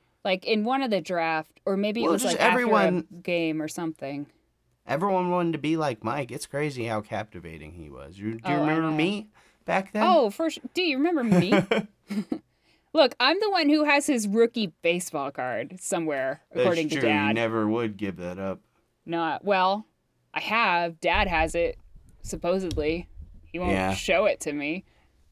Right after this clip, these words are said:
Speaker 1: He's
Speaker 2: Might
Speaker 1: also
Speaker 2: be
Speaker 1: got
Speaker 2: a good
Speaker 1: your,
Speaker 2: point
Speaker 1: your
Speaker 2: because he
Speaker 1: Charizard,
Speaker 2: thinks,
Speaker 1: doesn't
Speaker 2: he
Speaker 1: he?
Speaker 2: thinks we would sell it for, I
Speaker 1: Dude, I'm
Speaker 2: don't,
Speaker 1: not
Speaker 2: I'm,
Speaker 1: sell-, I
Speaker 2: I
Speaker 1: would
Speaker 2: think that
Speaker 1: frame that.
Speaker 2: Pokemon cards may have, um,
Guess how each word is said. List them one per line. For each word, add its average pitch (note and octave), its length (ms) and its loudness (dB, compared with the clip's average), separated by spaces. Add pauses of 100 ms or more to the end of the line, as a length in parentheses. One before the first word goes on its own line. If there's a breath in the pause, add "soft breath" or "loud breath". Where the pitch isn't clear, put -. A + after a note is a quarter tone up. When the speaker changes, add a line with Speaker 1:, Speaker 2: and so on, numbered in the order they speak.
(220)
Speaker 1:
He's A3+ 120 -2
Speaker 2:
Might A#3 140 8
Speaker 1:
also A#3 100 4
Speaker 2:
be A#3+ 80 4
Speaker 1:
got F#3 40 6
Speaker 2:
a D#3+ 40 4
good A3 60 2
Speaker 1:
your, G#3 240 4
Speaker 2:
point C3+ 300 4
Speaker 1:
your B2+ 80 4
Speaker 2:
because B2+ 360 6
he C3+ 100 2
Speaker 1:
Charizard, D#3+ 80 4
Speaker 2:
thinks, C#3 240 4
Speaker 1:
doesn't - 160 2
Speaker 2:
he C#3+ 80 4
Speaker 1:
he? G3 60 -2
Speaker 2:
thinks C3 280 4
we C3+ 160 2
would G#2 260 2
sell G2+ 340 2
it G2+ 200 -2
for, F#2 280 -4 (1000 soft breath)
I F3+ 140 8
Speaker 1:
Dude, A#3 100 8
I'm A3 60 8
Speaker 2:
don't, E3+ 80 4
Speaker 1:
not C#3+ 140 0
Speaker 2:
I'm, E3+ 160 4
Speaker 1:
sell-, F#3 160 -2
I - 80 0
Speaker 2:
I A3 160 6
Speaker 1:
would G#3 80 -2
Speaker 2:
think C4+ 240 0
that F#3+ 140 6
Speaker 1:
frame G3 120 0
that. E3 220 6
Speaker 2:
Pokemon A#2 340 2
cards G#2+ 400 4
may A#2+ 260 2
have, G#2+ 520 0 (840)
um, F2 480 0